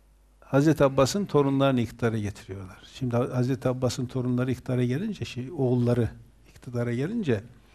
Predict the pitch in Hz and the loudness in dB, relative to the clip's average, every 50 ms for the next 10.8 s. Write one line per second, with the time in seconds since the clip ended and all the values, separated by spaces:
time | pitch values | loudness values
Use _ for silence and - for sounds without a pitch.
0 | - - - - - - - - - - - - - _ _ _ _ _ _ _ | -20 -20 -20 -20 -20 -20 -20 -20 -20 -20 -20 -20 -20 _ _ _ _ _ _ _
1 | _ _ _ _ _ _ _ _ _ _ _ _ _ _ _ _ _ _ _ _ | _ _ _ _ _ _ _ _ _ _ _ _ _ _ _ _ _ _ _ _
2 | _ _ _ _ _ _ _ _ _ _ _ _ _ _ _ _ - 113 139 170 | _ _ _ _ _ _ _ _ _ _ _ _ _ _ _ _ -2 0 0 0
3 | 165 - - 208 156 - - - - - - - - - 139 170 208 180 139 120 | 0 -2 -4 -4 -2 -2 -4 -2 0 0 0 0 0 2 2 2 2 4 4 4
4 | 120 113 - - - 113 104 101 87 - - - - - - - - - _ _ | 4 2 -2 -6 -10 -10 -10 -8 -10 -12 -14 -20 -20 -20 -20 -20 -20 -20 _ _
5 | _ _ _ _ _ _ _ _ _ _ _ _ _ _ _ _ _ _ _ _ | _ _ _ _ _ _ _ _ _ _ _ _ _ _ _ _ _ _ _ _
6 | _ _ _ _ - - - - - - - - _ _ 117 110 143 151 165 208 | _ _ _ _ -20 -20 -20 -20 -20 -20 -20 -20 _ _ 4 8 10 10 12 12
7 | 202 - - - 170 - - 156 151 185 208 190 156 139 139 131 - - - 135 | 10 8 8 4 4 4 6 6 6 6 6 4 6 4 4 4 2 -2 -2 0
8 | 151 180 202 175 185 - - 143 - - 170 165 180 196 226 208 - - 175 208 | 2 2 2 2 2 4 4 4 8 8 8 10 10 10 8 6 6 6 6 8
9 | 214 185 180 196 196 190 196 - - 147 143 139 143 156 151 143 - - 123 - | 8 10 8 8 8 8 4 4 6 8 8 10 10 10 8 8 6 2 0 2
10 | - 127 117 113 117 113 113 110 107 104 101 98 85 - - - | 2 0 2 2 0 0 -2 -2 -4 -4 -6 -6 -6 -8 -8 -10